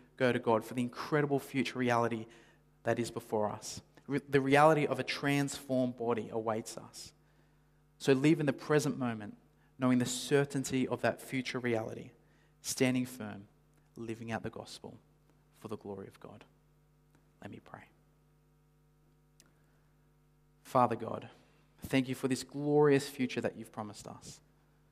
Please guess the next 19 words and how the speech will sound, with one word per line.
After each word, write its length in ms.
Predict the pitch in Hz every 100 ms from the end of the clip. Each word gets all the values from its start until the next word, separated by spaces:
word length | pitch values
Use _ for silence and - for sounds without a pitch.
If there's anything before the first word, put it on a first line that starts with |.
| _ _ _
for 100 | -
transformed 680 | 131 - 135 139 135 135 127
bodies 360 | 117 110 110 -
where 220 | 113 113
we 160 | 117 123
will 120 | 123
go 240 | 127 123
from 240 | 120 113 113
a 60 |
decaying, 560 | 107 107 - 135 135 127
perishable 600 | - 127 123 - 120 120
body 560 | 117 107 104 110 110 - _ - - _
to 100 | -
one 240 | 123 135 127
that 120 | 117
is 120 | 107
glorious 500 | - 123 127 127 120
and 120 | 120 -
imperishable. 720 | 113 107 - 104 107 - 107